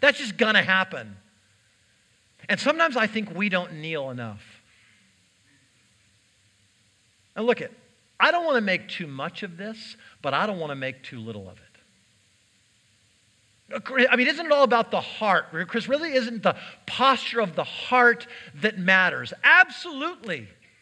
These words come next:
If you are kneeling on the outside and standing on the inside, forget it. God wants those things linked up. But listen,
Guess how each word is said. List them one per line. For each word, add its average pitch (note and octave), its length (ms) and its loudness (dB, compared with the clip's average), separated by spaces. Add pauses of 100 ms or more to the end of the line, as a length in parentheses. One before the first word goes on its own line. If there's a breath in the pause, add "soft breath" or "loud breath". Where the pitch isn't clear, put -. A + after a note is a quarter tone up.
(600 loud breath)
If A3 160 -2
you D#4+ 180 0
are C4 140 6
kneeling D#4 560 -4
on C4+ 160 2
the B3 140 0
outside B3+ 480 2
and F#3+ 120 -8
standing D4 540 2
on G#3+ 160 -2
the G3+ 140 -2
inside, G#3+ 420 0
forget C4+ 340 0
it. E4+ 140 -6 (1500)
God A3+ 260 4
wants C4+ 280 -4
those D4 240 -2
things B3 340 -4
linked A3+ 300 -4
up. C#4 200 -2
But G3+ 120 -10
listen, A3 480 -6